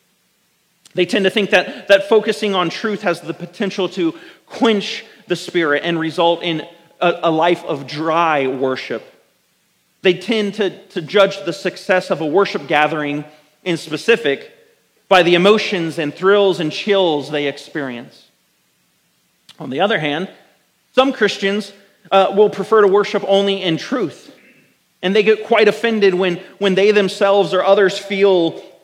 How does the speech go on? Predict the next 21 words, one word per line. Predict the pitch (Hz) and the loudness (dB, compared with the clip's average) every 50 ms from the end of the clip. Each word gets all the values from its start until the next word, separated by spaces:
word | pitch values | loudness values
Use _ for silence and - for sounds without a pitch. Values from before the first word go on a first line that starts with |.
| _ _ _ _ _ _ _ _ _ _ _ _ _ _ _ - | _ _ _ _ _ _ _ _ _ _ _ _ _ _ _ -4
anything | 180 214 254 277 240 185 - 165 147 135 143 175 208 - - - 240 196 240 170 - - - - | 0 2 2 2 2 0 0 -2 -4 -2 0 0 0 0 0 -6 -8 -8 -8 -8 -8 -12 -20 -20
<laughs> | - - - | -12 0 4
or | 214 214 208 202 | 6 8 8 6
experienced | 196 202 - - - 226 220 214 202 196 185 180 - - | 4 2 -2 -2 0 2 2 2 2 0 -2 -2 -6 -8
heightened | - - 202 202 208 190 175 170 | 0 2 2 2 2 0 -4 -4
emotions. | 175 160 165 185 202 202 - - 175 123 120 123 123 - - _ _ _ _ _ _ _ _ _ _ _ _ _ - | -2 2 4 2 2 2 0 -4 -6 -6 -6 -10 -12 -14 -20 _ _ _ _ _ _ _ _ _ _ _ _ _ 2
They | 190 196 | 2 2
tend | 190 208 226 220 214 | 2 2 -2 0 0
to | 202 | -2
think | 202 233 214 208 - | -2 -2 -2 -2 2
that, | 214 185 180 175 - - - - - | 2 2 2 0 -6 -16 -16 -4 0
that | 208 202 202 | 0 0 0
the | 196 | -2
spirit | - - - - - 226 233 220 185 175 175 - - - - - - _ _ _ - | -6 -8 -12 -8 -4 0 2 2 2 2 0 -2 -8 -18 -20 -20 -20 _ _ _ -4
and | 185 185 | -2 0
emotions | 190 180 180 208 208 - - 185 175 151 | 2 4 4 4 2 2 -2 -6 -4 -2
will | 180 175 | -2 -4
deviate | 151 131 - - 196 208 226 196 220 196 180 175 180 175 | -4 -6 -8 -8 -4 -2 -2 -2 -2 0 0 0 0 0
from | - - 185 156 | -4 -8 -8 -8
Scripture | - - - - 190 180 - - - 160 151 143 | -8 -8 -4 -4 -4 -4 -4 -8 -6 -4 -2 -2
and | 147 147 151 147 | -2 -4 -4 -8